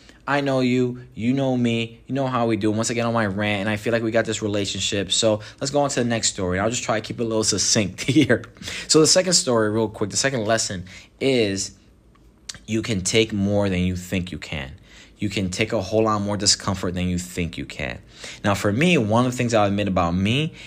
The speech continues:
is that I will <laughs> always take the path of least resistance. In other words, the most convenient path. I will tell you, like, listen, I will avoid cooking. Like, I would order out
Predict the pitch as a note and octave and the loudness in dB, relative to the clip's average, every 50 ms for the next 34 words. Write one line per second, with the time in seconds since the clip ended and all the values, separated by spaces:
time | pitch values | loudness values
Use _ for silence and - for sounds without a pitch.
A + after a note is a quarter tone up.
0 | - - - - G2+ A2 G#2+ G#2 - - F#2 G#2 G#2+ A#2 C3 C3 A#2+ A2 G#2+ G#2 | -14 -8 -4 0 4 6 6 6 4 4 0 2 4 4 4 4 2 2 0 0
1 | G2+ - A2+ B2 D#3 D3+ D3 D#3 D3 C#3+ - D3 C3+ A#2+ - A2+ - - A#2+ A2+ | -2 -2 2 4 6 6 8 6 4 4 4 2 0 0 0 -4 -2 2 4 4
2 | A2 - - F#2+ F2+ G#2+ G#2 G#2 F2+ F#2 F2 F2 F2+ F#2+ F2+ F2 - - D#2+ D2+ | 4 2 0 -4 -2 0 0 0 0 0 -2 -2 0 0 -2 -2 -4 -6 -10 -10
3 | C#2+ - - - - - - - - F#2+ G#2 A#2+ C3 B2+ B2 B2+ C3 C3+ C#3 C3 | -12 -14 -16 -16 -20 -20 -16 -10 -6 -2 0 2 2 2 4 4 4 4 4 2
4 | C3 A#2 G#2+ G#2+ G#2+ G#2+ G#2+ - - - G2 F2+ E2+ E2+ E2 E2+ G#2 G#2+ G#2+ G2+ | 0 0 0 0 0 0 -2 -4 -6 -6 -4 -4 -4 -6 -6 -2 0 0 0 0
5 | F2+ D2+ - - - - E2+ D2 C2 - F2+ - - - - - - - - - | 0 -2 -6 -8 -10 -8 -8 -8 -8 -10 -14 -16 -18 -20 -20 -20 -20 -8 -2 2
6 | A2+ C3 D3 D#3 D3 D3 C3+ A2 - C3+ A#2 G2+ G#2+ G2+ - - - B2 - G#2 | 4 6 6 6 6 6 4 4 2 0 0 2 0 -2 -4 -6 -6 -6 -4 -4
7 | F#2 F#2 - - - - A2+ C#3+ E3+ F3 F3+ F3+ - - B2+ A#2 G#2+ G#2 G#2 A2 | -6 -6 -10 -8 -2 0 2 4 4 4 4 4 4 2 2 2 0 -2 -2 0
8 | A#2+ C3 C#3 D3 D#3 D3+ D3 D3 - - - - - _ - - - C3+ A#2+ - | 2 4 6 6 6 4 2 -4 -8 -14 -18 -20 -20 _ -12 -6 -2 -2 0 2
9 | B2 A2+ G#2+ G#2+ G2+ C#2 F#2 B2 D3 E3 D3+ - - B2 C3+ D3 D3+ C#3+ C3+ - | 2 2 2 2 2 2 2 4 4 4 4 2 4 6 6 8 8 8 6 4
10 | - - G#2+ A#2+ C#3+ D3+ D3 | 4 2 4 4 4 2 0